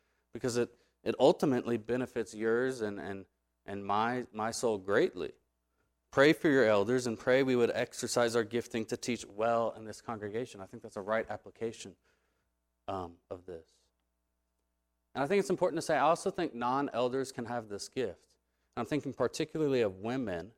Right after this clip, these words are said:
who are, who are gifted to teach, but exercise that gift faithfully in the congregation by teaching other women and, and children. I think that is a huge blessing and an absolute necessity for the health of our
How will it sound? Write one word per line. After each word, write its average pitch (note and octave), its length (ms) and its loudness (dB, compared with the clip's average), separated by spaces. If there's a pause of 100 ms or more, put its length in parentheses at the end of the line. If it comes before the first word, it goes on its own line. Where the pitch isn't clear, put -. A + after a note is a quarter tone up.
who A#2 80 -2
are, G#2 260 4 (420)
who B2 80 -4
are A2+ 100 0
gifted C3 460 -4
to - 80 -8
teach, - 400 -8
but A2 220 -4
exercise A#2+ 600 -2
that - 220 -4
gift A2 180 -4 (140)
faithfully A#2+ 440 0
in G#2+ 80 -2
the G#2 80 -4
congregation G#2+ 600 -4
by G2+ 120 -4
teaching A2 400 -6 (480)
other B2+ 260 6
women G#2+ 400 0
and, G#2+ 320 -4
and G#2+ 240 -8
children. A#2+ 520 -2 (800)
I B2 100 0
think C#3 120 0
that C3 140 4
is A2+ 140 2
a A2 100 2
huge D#3+ 760 -4
blessing G2 500 -8 (520)
and G#2+ 100 -6
an F2+ 80 -6
absolute A#2 480 -4
necessity G2+ 880 -4 (360)
for A#2 100 -6
the G2+ 120 -4
health G#2 440 -2
of G2 100 -16
our F2+ 300 -4